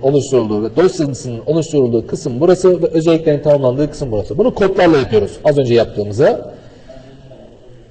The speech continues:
Burası ise arkadaşlar log dosyasının oluşturulduğu kısım. Şurada diyoruz ki veri tabanımızın boyutu limitsiz olacak ve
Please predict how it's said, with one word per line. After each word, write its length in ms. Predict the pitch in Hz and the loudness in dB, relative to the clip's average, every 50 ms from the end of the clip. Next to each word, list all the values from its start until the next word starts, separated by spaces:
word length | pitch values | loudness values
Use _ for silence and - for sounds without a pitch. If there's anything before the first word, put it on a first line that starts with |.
| - _ - - - | -20 _ -16 -6 -2
Burası 300 | 175 233 285 - - 302 | 2 2 2 2 2 2
ise 220 | 277 214 - - | 2 2 4 4
arkadaşlar 580 | 190 165 - 151 143 139 - - 240 285 302 - - - - - - - - - - _ - - _ _ _ - - - - - - - - - - - - - - - 1077 - - _ _ - - - _ - - - _ 988 960 _ _ _ _ 880 - - - - - - - _ _ _ _ _ _ _ - - 113 | 4 4 4 4 4 4 4 4 4 2 2 0 -4 -12 -14 -16 -18 -20 -20 -20 -20 _ -20 -20 _ _ _ -20 -20 -20 -20 -20 -20 -20 -20 -20 -20 -20 -20 -20 -20 -20 -20 -20 -20 _ _ -20 -20 -20 _ -20 -20 -20 _ _ _ _ _ _ _ -20 -20 -20 -20 -20 -20 -20 -20 _ _ _ _ _ _ _ -12 -4 0
log 240 | 151 220 - - - | 2 2 2 2 2
dosyasının 360 | 226 202 - - 139 135 160 | 2 2 2 0 -2 0 2
oluşturulduğu 460 | 139 143 143 131 - 127 117 110 110 - | 4 4 4 4 4 2 2 2 0 -2
kısım. 240 | - - - - - - - - - - - - | -4 -8 -14 -14 -14 -16 -20 -20 -20 -20 -20 -14
Şurada 280 | - - 262 277 277 247 | -8 -2 0 2 2 4
diyoruz 280 | 294 302 302 277 - | 4 4 4 2 2
ki 80 | - 208 147 120 - - - - - - - - 123 | 2 2 2 2 0 -2 -8 -14 -16 -18 -14 -4 0
veri 200 | 147 202 262 - | 2 2 4 4
tabanımızın 720 | - 240 220 220 190 165 147 143 131 127 131 117 107 95 - - - - | 4 4 4 4 4 2 2 0 0 0 0 0 -2 -6 -14 -18 -16 -6
boyutu 640 | - 147 214 254 226 175 - - 127 120 - - - - - - - - 160 | 0 2 4 4 4 4 4 4 4 4 2 0 -6 -16 -18 -20 -14 -6 -2
limitsiz 460 | 175 240 254 254 240 - 254 233 202 | 0 0 2 0 0 -2 -2 -2 2
olacak 480 | 180 143 131 135 202 262 - - - - - - - - - 156 | 4 4 4 4 4 2 2 -2 -6 -12 -14 -16 -18 -8 -2 2
ve 380 | 156 320 339 - - - - | 2 4 2 2 -2 -6 -14